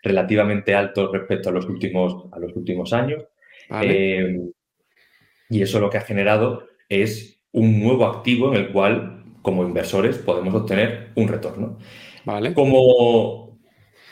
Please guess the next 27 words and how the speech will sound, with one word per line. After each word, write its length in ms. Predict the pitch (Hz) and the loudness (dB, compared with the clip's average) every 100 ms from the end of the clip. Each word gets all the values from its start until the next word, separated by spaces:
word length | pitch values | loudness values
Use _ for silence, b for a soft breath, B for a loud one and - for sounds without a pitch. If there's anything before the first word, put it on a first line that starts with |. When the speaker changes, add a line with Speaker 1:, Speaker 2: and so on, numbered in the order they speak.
| B | B
Speaker 1:
la 160 | 120 113 | 0 2
renta 260 | 113 113 120 | 2 2 0
fija 500 | 143 117 90 - - | 0 -4 -4 -8 -8
ha 100 | 107 | -4
subido 380 | 104 113 107 107 | -2 0 2 2
de 80 | 110 | 2
precio, 340 | 113 151 - - - | 2 -2 -4 -10 -4
eso 240 | 107 110 | -4 0
ha 60 | 107 | 0
hecho 240 | 110 131 | 0 -4
que 240 | 113 95 98 | -6 -6 0
toda 420 | 123 131 135 131 | 4 4 6 4
la 120 | 127 | 2
renta 360 | 120 123 123 120 | 2 0 0 -2
fija 260 | 135 131 | -2 -2
emitida 440 | 120 113 117 117 - | 0 0 2 0 0
previamente, 1080 | 117 117 117 117 135 131 101 92 92 - _ | 0 2 0 0 0 -2 -2 -4 -6 -16 _
bonos 580 | 98 117 123 104 90 - | -2 2 2 0 -4 -6
al, 420 | 98 98 92 92 - - | -4 -2 -2 -4 -10 -8
al 240 | 95 90 | -4 -4
cero 320 | - 120 123 - | -2 0 0 0
cinco, 540 | 135 127 - 113 113 | 0 0 0 0 0
incluso 440 | 107 104 107 95 104 | -4 -4 -2 0 0
en 60 | |
negativo 420 | 98 95 92 120 123 | 0 0 0 0 2
en 60 | |
Alemania, 600 | 117 107 117 127 98 92 | 2 0 0 0 -2 -4